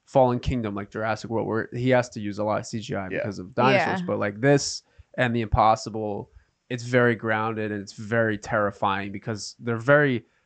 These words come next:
Speaker 1: relatable situations or, or things that could happen, you know?
Speaker 3: Mm-hmm.
Speaker 1: So it's, it's hard to imagine that. And he did that very well visually. So
Speaker 2: Yeah.
Speaker 1: I like that a lot.
Speaker 2: He has the ability to tell an epic story in,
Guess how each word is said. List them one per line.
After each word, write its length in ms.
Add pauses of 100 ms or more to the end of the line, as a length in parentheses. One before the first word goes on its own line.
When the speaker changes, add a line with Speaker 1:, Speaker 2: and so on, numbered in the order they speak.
(140)
Speaker 1:
relatable 580
situations 760
or, 180
or 120
things 320
that 180
could 240
happen, 640
you 140
know? 120
Speaker 3:
Mm-hmm. 140
Speaker 1:
So 180
it's, 280 (280)
it's 140
hard 220
to 100
imagine 480
that. 240
And 100
he 360 (240)
did 180
that 200
very 340
well 580
visually. 600
So 420
Speaker 2:
Yeah. 220
Speaker 1:
I 80
like 220
that 160
a 20
lot. 140
Speaker 2:
He 40
has 140
the 120
ability 360
to 80
tell 260
an 80
epic 280
story 500
in, 220